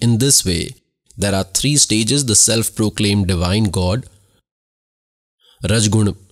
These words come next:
dominated Brahma, Tamgun dominated Rudra, and Satgun dominated world preserver is Vishnuji. These are three gods and these are three qualities.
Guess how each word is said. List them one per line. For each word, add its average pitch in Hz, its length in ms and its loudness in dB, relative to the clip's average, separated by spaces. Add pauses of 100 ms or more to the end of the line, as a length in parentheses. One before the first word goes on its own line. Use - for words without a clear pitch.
(120)
dominated 95 640 0
Brahma, 98 540 0
Tamgun 101 440 2
dominated 90 640 0
Rudra, 131 340 0 (100)
and 101 180 2
Satgun 120 500 0
dominated 95 640 0
world 113 440 -2
preserver 95 400 0
is 92 200 0
Vishnuji. 92 560 -2 (1000)
These 104 320 0
are 107 100 -2
three 107 300 -2
gods 123 580 0
and 123 180 0
these 131 200 0
are 143 100 0
three 156 240 -4
qualities. 98 960 -2